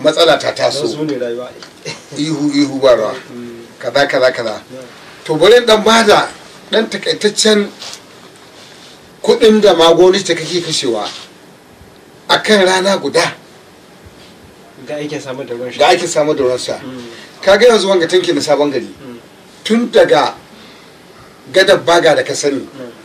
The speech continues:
Speaker 1: muka halbo ruwan har zuwa inda muke ce ma su kwanta,
Speaker 2: Mm.
Speaker 1: su tu-, zo inda za a zo a yi tiritin nasu, a tace su,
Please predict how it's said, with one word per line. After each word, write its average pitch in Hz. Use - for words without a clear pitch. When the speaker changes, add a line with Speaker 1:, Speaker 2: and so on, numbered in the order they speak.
Speaker 1:
muka 185
halbo 151
ruwan 156
har 202
zuwa 185
inda 180
muke 170
ce 170
ma 147
su 139
kwanta, 156
Speaker 2:
Mm. 127
Speaker 1:
su 147
tu-, 165
zo 202
inda 202
za 180
a 170
zo 160
a 143
yi 175
tiritin 175
nasu, 160
a 131
tace 180
su, 165